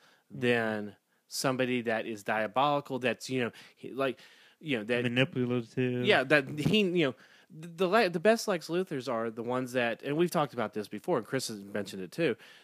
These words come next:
Speaker 2: The best Lex Luthors are the ones that you, he believes that he's right, that Superman is going to snap or something, or be,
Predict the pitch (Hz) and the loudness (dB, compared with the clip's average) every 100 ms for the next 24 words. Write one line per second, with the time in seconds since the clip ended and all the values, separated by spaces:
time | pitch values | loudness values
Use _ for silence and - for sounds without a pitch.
0 | _ 135 139 131 131 180 170 - 147 - | _ -2 -2 -2 -2 2 2 0 -4 -2
1 | 180 180 131 120 113 113 123 123 120 110 | -2 -2 -2 -2 -2 -4 -4 -2 -4 -4
2 | - _ _ _ _ _ _ _ _ _ | -14 _ _ _ _ _ _ _ _ _
3 | _ 151 131 156 156 151 139 - - 123 | _ -10 0 4 6 4 0 -4 -10 -2
4 | 156 220 202 185 151 143 139 120 117 113 | 2 4 4 2 2 2 0 -6 -2 0
5 | 110 107 - - _ - 151 143 113 107 | 0 -4 -12 -20 _ -6 -2 -2 -4 -4
6 | 107 101 - 107 110 - 175 170 151 131 | -2 -2 -6 -8 -6 0 2 2 -2 0
7 | 127 117 117 107 117 117 117 117 127 113 | 0 0 -4 -2 0 0 -2 -6 0 0
8 | 113 - _ _ - - 139 131 120 117 | 0 -4 _ _ -10 -4 2 2 2 -2
9 | 117 165 170 170 156 135 135 | -4 -2 2 2 2 0 -2